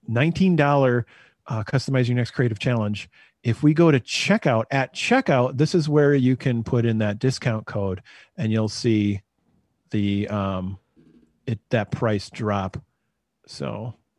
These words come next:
anyway, and it's not showing the price drop. Oh, y-, you will be charged three dollars and eighty cents. Three dollars and eighty cents for that nineteen dollar workshop. So anyway, worth, um, worth noting.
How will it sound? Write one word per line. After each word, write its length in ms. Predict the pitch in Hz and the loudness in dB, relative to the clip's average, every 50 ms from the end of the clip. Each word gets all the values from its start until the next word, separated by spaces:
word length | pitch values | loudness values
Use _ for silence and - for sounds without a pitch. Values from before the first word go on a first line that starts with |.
| _ _ | _ _
anyway, 600 | - 120 113 110 107 104 104 107 110 110 113 107 _ _ _ _ _ _ _ _ - 107 - _ _ _ _ _ _ _ | -10 -8 -8 -8 -8 -8 -10 -10 -10 -8 -10 -10 _ _ _ _ _ _ _ _ -20 -20 -20 _ _ _ _ _ _ _
and 380 | - 143 147 147 151 151 151 151 | -4 -2 0 0 2 2 2 0
it's 160 | 143 - - | -2 -2 -2
not 220 | - 147 139 131 - | -2 -2 -2 -2 -4
showing 560 | - - 151 147 147 147 147 143 143 139 135 | -4 -2 0 0 0 0 0 -2 -2 -2 -2
the 120 | 135 131 | -2 -2
price 320 | 117 - - 135 135 127 - | -2 -2 -2 0 0 0 0
drop. 240 | - 127 110 107 | 0 0 0 2
Oh, 100 | 139 156 | 4 4
y-, 40 | 160 | 4
you 320 | 147 156 185 170 139 185 190 | 4 4 2 2 4 6 8
will 160 | 190 196 175 | 8 8 8
be 140 | 160 156 139 | 8 6 6
charged 360 | - 160 143 135 127 - - | 4 4 4 4 2 0 0
three 180 | - 143 139 | 2 4 4
dollars 360 | 131 131 127 123 127 127 110 117 | 4 4 4 4 4 2 2 0
and 80 | 117 | 0
eighty 160 | 113 110 110 | 0 0 0
cents. 340 | 107 - - 104 95 98 - - - - - - - _ _ | -2 -2 -4 -6 -6 -6 -10 -16 -20 -20 -20 -20 -20 _ _
Three 260 | _ - 233 302 320 | _ 2 6 6 8
dollars 400 | 302 254 254 262 247 247 220 175 | 8 8 8 8 8 8 8 6
and 100 | 156 156 | 6 6
eighty 200 | 170 196 202 180 | 4 4 4 4
cents 400 | 147 - 180 185 180 147 120 - | 4 4 4 4 4 4 2 -2
for 160 | - - 139 127 | 0 0 2 4
that 220 | 131 135 135 - | 4 2 2 -2
nineteen 460 | 135 - 147 131 143 143 135 - 143 | -4 -4 -2 0 0 0 0 -2 0
dollar 260 | 131 131 127 120 117 | 2 2 2 2 2
workshop. 480 | 110 110 117 113 - - 107 95 95 - | 2 0 0 -2 -2 -4 -4 -6 -6 -8
So 360 | - - 113 104 101 104 98 _ _ _ _ - - - - _ _ _ - | -8 -6 -4 -4 -4 -6 -8 _ _ _ _ -20 -20 -20 -20 _ _ _ -2
anyway, 440 | 135 143 139 123 110 101 101 101 - _ _ _ _ - | 0 2 2 2 0 -2 -2 -4 -6 _ _ _ _ 0
worth, 460 | 127 139 156 165 165 156 - - - _ _ _ _ _ _ _ _ _ _ _ _ _ _ - | 2 4 6 6 4 2 0 -6 -20 _ _ _ _ _ _ _ _ _ _ _ _ _ _ -2
um, 480 | 127 123 117 113 110 110 107 110 107 - _ _ _ _ - _ - | 0 0 2 2 0 0 -2 -4 -6 -8 _ _ _ _ -20 _ -6
worth 280 | 135 131 160 156 - 139 | 0 2 2 2 2 2
noting. 420 | 131 127 127 131 120 107 90 - | 2 2 2 2 2 0 -4 -8